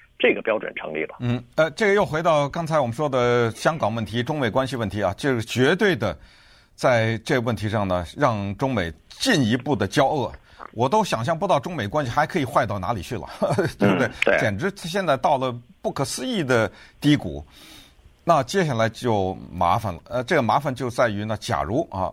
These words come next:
Speaker 2: 六月十五号孟晚舟没有获胜的话，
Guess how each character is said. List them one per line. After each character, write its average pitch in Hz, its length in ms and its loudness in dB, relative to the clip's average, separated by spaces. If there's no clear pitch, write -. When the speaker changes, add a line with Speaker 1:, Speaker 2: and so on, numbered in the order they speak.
Speaker 2:
六 143 200 4
月 110 100 4
十 - 200 -6
五 101 100 -6
号 104 240 2
孟 127 200 -4
晚 87 140 0
舟 117 300 0
没 117 320 0
有 104 140 2
获 120 220 -2
胜 110 160 -4
的 82 80 -4
话， 82 180 -2